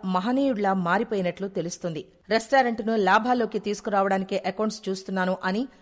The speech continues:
పారిజాతంతో జ్యోత్స్న అంటుంది. ఇంతలో శౌర్య వస్తుంది. "స్కూల్కి వెళ్లలేదా?" అని పారు అడిగితే, "అయితే అక్కడుంటా కానీ ఇక్కడెందుకుంటాను?" అని పంచు వేస్తుంది శౌర్య. "ఆఖరికి చిన్నపిల్లలతో కూడా పంచులు వేయించుకుంటున్నావా?"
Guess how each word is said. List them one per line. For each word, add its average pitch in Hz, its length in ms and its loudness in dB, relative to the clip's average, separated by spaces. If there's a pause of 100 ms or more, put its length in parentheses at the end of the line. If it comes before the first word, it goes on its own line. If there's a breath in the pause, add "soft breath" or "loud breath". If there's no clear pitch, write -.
(160 soft breath)
పారిజాతంతో 208 720 2
జ్యోత్స్న 196 420 0
అంటుంది. 165 420 -4 (220)
ఇంతలో 277 340 2
శౌర్య 262 360 4
వస్తుంది. 214 540 0
"స్కూల్కి 277 400 -4
వెళ్లలేదా?" 202 580 2
అని 196 120 -2
పారు 196 280 2
అడిగితే, 180 560 0 (180)
"అయితే 233 300 2
అక్కడుంటా 254 500 4
కానీ 262 280 2
ఇక్కడెందుకుంటాను?" 240 840 2 (100)
అని 226 120 2
పంచు 220 360 -2
వేస్తుంది 208 380 -2
శౌర్య. 160 400 -2 (260)
"ఆఖరికి 214 640 2
చిన్నపిల్లలతో 202 520 0
కూడా 220 200 2
పంచులు 240 380 0
వేయించుకుంటున్నావా?" 226 760 2